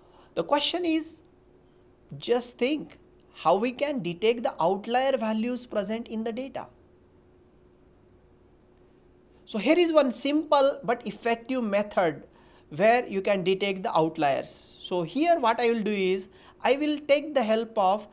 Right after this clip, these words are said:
statistical descriptors for the analysis. So in that, what I will do is, these statistical descriptors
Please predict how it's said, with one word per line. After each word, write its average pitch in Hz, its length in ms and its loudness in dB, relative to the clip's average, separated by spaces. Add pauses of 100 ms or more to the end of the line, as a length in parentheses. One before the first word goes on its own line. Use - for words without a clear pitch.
(180)
statistical 262 960 0
descriptors 190 920 -2
for 180 220 0
the 180 120 0
analysis. 151 760 -4 (540)
So 185 340 0
in 285 180 4
that, 208 460 8
what 214 220 2
I 240 100 2
will 240 140 0
do 214 100 2
is, 190 340 2 (320)
these 277 400 -2
statistical 262 800 0
descriptors 202 880 0